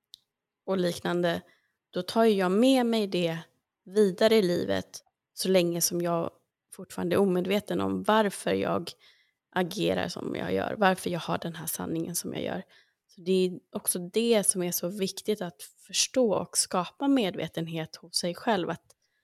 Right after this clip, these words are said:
också bli ödmjuk inför att min sanning är inte nödvändigtvis den riktiga sanningen,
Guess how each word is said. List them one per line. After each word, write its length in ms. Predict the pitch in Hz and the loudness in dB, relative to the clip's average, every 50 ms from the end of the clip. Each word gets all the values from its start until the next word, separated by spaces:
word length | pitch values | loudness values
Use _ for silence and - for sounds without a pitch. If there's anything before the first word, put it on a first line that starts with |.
| _ _ _ _ _ _ | _ _ _ _ _ _
också 240 | - 220 - 233 208 | -6 -2 0 0 0
bli 180 | 185 185 185 - | 2 2 2 4
ödmjuk 560 | 202 196 180 180 180 190 208 220 214 - - | 4 4 4 4 2 2 0 0 0 0 0
inför 480 | 208 185 180 - - - 170 170 165 | 0 0 0 -4 -4 -2 -2 0 0
att 360 | 165 165 160 - _ - - _ _ _ _ _ _ _ _ _ _ _ _ _ _ _ | -2 -4 -6 -10 _ -20 -20 _ _ _ _ _ _ _ _ _ _ _ _ _ _ _
min 300 | - 196 202 202 202 190 | 2 4 6 6 8 6
sanning 520 | 185 - 202 185 180 175 175 175 175 180 180 | 4 4 2 2 2 2 2 2 0 -2 -2
är 220 | 170 175 170 170 175 | -2 -2 0 0 0
inte 560 | 170 170 165 - _ _ 175 170 170 170 160 - _ _ _ _ _ _ _ _ | 0 0 -2 -4 _ _ -2 -2 0 -2 -4 -10 _ _ _ _ _ _ _ _
nödvändigtvis 1000 | - 185 190 180 170 170 175 170 170 170 165 - - - 170 165 160 - - - - _ _ _ _ _ _ _ _ _ _ _ _ _ _ _ _ _ _ _ | -4 0 2 2 4 4 2 0 0 -2 -2 -4 -4 -2 -2 -2 0 -2 -2 -4 -6 _ _ _ _ _ _ _ _ _ _ _ _ _ _ _ _ _ _ _
den 480 | _ - 175 170 170 170 165 165 170 | _ 0 0 2 2 2 0 0 -2
riktiga 380 | 180 185 - - - - 240 226 | -4 -6 -6 -6 -2 -2 -2 0
sanningen, 640 | - - 185 170 160 160 156 156 151 - - 175 | 0 -2 -2 -2 -2 -2 -4 -4 -6 -6 -8 -10